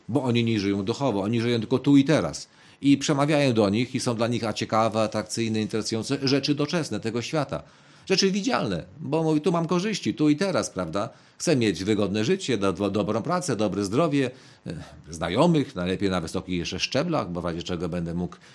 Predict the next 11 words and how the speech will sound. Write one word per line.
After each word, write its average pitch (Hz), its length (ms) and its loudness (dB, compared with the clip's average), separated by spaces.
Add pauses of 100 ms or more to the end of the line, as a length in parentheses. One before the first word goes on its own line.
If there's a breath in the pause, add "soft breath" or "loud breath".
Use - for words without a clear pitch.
(100)
sobie 92 320 -2
różne 90 240 -2
rzeczy 135 260 0
załatwić 147 500 2
i 285 80 2
to 311 100 -2
sobie 160 280 -2
ludzie 147 320 2
się 143 120 0
urządzają 110 640 0
i, 143 180 -2